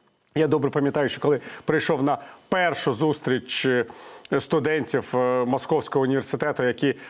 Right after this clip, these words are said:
започатковували цей самий український, е, молодіжний клуб, я несподівано побачив у гуртожитку Московського університету великого оперного співака Івана Козловського. Людину, яка майже все своє життя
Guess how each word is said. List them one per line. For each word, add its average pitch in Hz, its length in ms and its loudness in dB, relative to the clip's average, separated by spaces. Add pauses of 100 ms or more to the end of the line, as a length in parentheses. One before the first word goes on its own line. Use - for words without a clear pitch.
започатковували 131 920 2
цей 131 200 0
самий 127 480 0
український, 131 720 0
е, 123 160 4
молодіжний 127 520 0
клуб, 180 180 0 (220)
я 165 180 4
несподівано 160 560 0
побачив 151 800 0
у 139 240 4 (240)
гуртожитку 147 800 0 (320)
Московського 165 600 0
університету 139 600 0 (360)
великого 156 600 2 (300)
оперного 135 540 2
співака 156 540 0 (400)
Івана 165 340 2
Козловського. 170 640 0 (400)
Людину, 160 300 2
яка 147 300 0 (680)
майже 156 340 2
все 160 220 -2
своє 135 240 0
життя 131 380 0